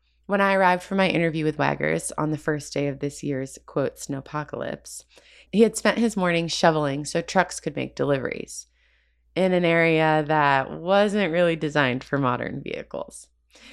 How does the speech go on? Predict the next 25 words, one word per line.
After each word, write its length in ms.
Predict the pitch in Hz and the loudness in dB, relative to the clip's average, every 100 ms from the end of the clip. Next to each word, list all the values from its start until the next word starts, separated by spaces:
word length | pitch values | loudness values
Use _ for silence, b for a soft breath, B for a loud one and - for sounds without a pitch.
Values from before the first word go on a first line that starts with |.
| B B B | B B B
He 180 | 233 | -2
said, 380 | 214 220 196 170 | 0 2 2 0
quote, 380 | - 185 160 - | 0 2 2 0
"Trucking 340 | - 220 233 | 0 2 2
companies 460 | 220 202 196 196 180 | 2 0 2 0 2
will 100 | 180 | 0
get 100 | 175 | 2
a 60 | 165 | 2
little 300 | 170 165 160 | 4 2 0
frustrated 560 | 135 147 - 117 - | -2 -2 -2 -4 -4
with 140 | - - | -8 -8
us 200 | 147 - | -10 -8
sometimes, 640 | 147 - 147 - 160 - | -10 -6 -4 -4 -6 -12
but 180 | - - | -6 -2
usually 480 | 208 226 208 220 196 | 0 0 0 0 2
a 60 | |
bag 240 | 170 151 147 | 2 0 -2
of 120 | - | -10
candy 300 | 131 120 - | -10 -10 -10
will 140 | - | -12
solve 320 | - 135 127 | -4 -2 -2
most 300 | 139 120 - | -4 -8 -10
of 80 | - | -14
those 240 | - - - | -14 -14 -14
gripes," 580 | - - - - - | -16 -16 -20 -20 -20